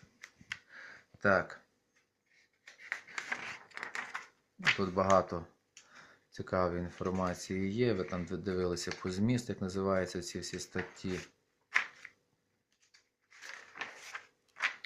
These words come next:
Зимівля бджіл у фанерних вуликах. Трохи про хвороби бджіл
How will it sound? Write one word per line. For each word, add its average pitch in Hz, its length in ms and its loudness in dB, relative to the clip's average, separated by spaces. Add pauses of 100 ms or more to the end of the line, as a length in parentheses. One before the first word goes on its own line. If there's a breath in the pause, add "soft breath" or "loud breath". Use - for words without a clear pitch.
(1200)
Зимівля 92 540 0
бджіл 87 320 -2
у - 20 -2
фанерних 107 680 2
вуликах. 95 640 -2 (1800 loud breath)
Трохи 92 300 -4
про 92 160 -4
хвороби 104 520 4
бджіл 95 340 2